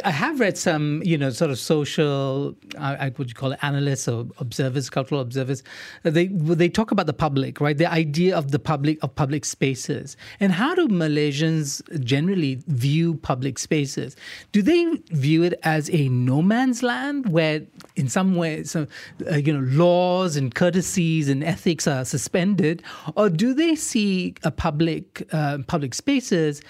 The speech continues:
as a sort of common, they, that it's held in common, that we all have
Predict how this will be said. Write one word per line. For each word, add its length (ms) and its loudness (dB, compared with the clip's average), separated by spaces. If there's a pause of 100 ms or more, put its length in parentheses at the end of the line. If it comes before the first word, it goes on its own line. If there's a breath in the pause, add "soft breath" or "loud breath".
(280 loud breath)
as 760 0
a 140 -2 (440)
sort 160 0
of 120 -2
common, 500 0 (120)
they, 180 2
that 260 0
it's 200 -2
held 280 2
in 140 2
common, 240 0
that 120 0
we 120 2
all 360 4
have 300 0